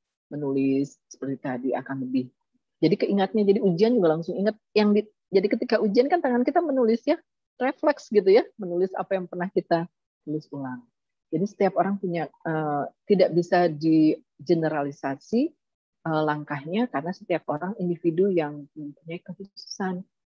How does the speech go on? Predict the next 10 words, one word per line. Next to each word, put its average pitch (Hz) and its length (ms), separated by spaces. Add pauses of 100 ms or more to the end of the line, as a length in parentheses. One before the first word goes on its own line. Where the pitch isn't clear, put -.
(140)
Jadi 156 160
saran 156 320
saya 175 560
adalah 147 240
pertama, 143 560
kenali 196 560 (400)
pola 156 560
belajar 139 420
diri 139 300
kita 135 480